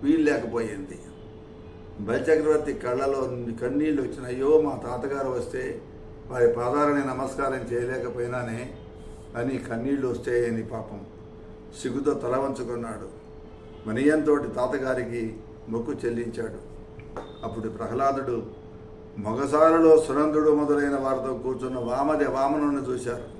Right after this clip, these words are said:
సంతోషంతో ఆయన కళ్ళు చెమ్-, కన్నులు చెమ్మగిలినాయట, ఒళ్ళు పులకరించింది. స్వామికి సాగిలపడి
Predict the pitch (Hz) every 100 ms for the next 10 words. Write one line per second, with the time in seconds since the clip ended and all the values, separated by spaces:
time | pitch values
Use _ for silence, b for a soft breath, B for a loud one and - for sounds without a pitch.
0 | - - - - - - - 110 113 139
1 | 156 151 143 131 131 127 123 117 123 131
2 | 113 120 117 113 120 131 131 120 - -
3 | - - 110 117 139 135 123 117 107 92
4 | - - - - - - - - 90 87
5 | 87 - 104 123 156 - 131 160 170 151
6 | 120 120 104 - - - - - - -
7 | - - - 113 127 147 127 - 117 127
8 | 120 110 110 -